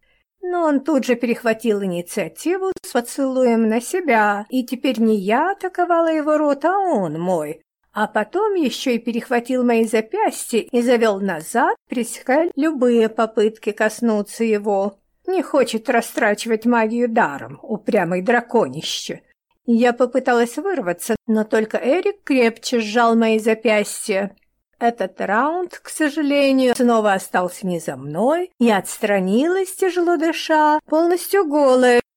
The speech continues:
Тем не менее, сидя на его коленях, я совершенно не ощущала холода. Не сводя с меня взгляда, Эрик провёл пальцами свободной руки по моей груди,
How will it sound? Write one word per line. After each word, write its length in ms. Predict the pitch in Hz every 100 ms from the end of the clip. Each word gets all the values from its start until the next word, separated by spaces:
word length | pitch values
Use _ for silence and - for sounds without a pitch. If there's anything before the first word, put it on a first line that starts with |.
| -
Тем 220 | 254 240
не 120 | 226
менее, 560 | 220 233 339 392 392 381
сидя 300 | - 370 339
на 100 | 330
его 240 | 339 320 320
коленях, 500 | 320 311 294 285 277
я 220 | 247 254 233
совершенно 800 | 247 233 208 - 277 285 269 262
не 180 | 254
ощущала 640 | 254 - 269 - 294 277 247
холода. 720 | - 285 190 139 123 - 170 _ _ _ _ _
Не 260 | 233 240 233
сводя 520 | - 247 233 220 214
с 140 | 220 247
меня 280 | 226 208
взгляда, 840 | 202 - 247 269 349 349 330 330 277
Эрик 360 | 240 220 220 -
провёл 380 | 233 214 208 202
пальцами 520 | 220 202 - 208 190
свободной 600 | - 214 202 190 196 185
руки 300 | 196 - 190
по 140 | 208
моей 340 | 190 180 175 160
груди, 640 | 165 160 160 233 330 381